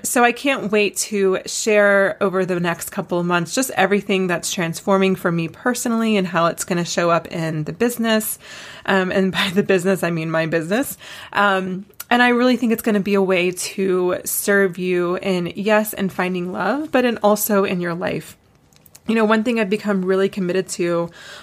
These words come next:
over the past few months or so is to not talk to you as if you were just someone who lives to date and someone who's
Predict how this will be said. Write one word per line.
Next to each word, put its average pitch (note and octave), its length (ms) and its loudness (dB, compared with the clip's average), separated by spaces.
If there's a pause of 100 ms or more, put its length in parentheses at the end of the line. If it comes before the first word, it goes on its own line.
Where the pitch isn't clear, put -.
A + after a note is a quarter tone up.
over G#3 320 4
the G3+ 100 0
past G3 460 -2
few F#3+ 200 -2
months C#4+ 380 -4
or G3 80 2
so F#3 480 -2
is F#3 360 -2
to G3+ 580 0 (460)
not C#4+ 300 2
talk A#3 340 0
to F#3+ 680 0
you F3+ 540 0
as F#3+ 240 0
if F#3 240 -4
you G3 100 -2
were F#3+ 140 2
just F#3+ 240 -2
someone G3+ 560 0 (920)
who F#3+ 520 2 (240)
lives G3 380 0
to F#3+ 140 -2
date E3 360 -2
and F3 140 -6
someone F3+ 280 -4
who's F3 440 -4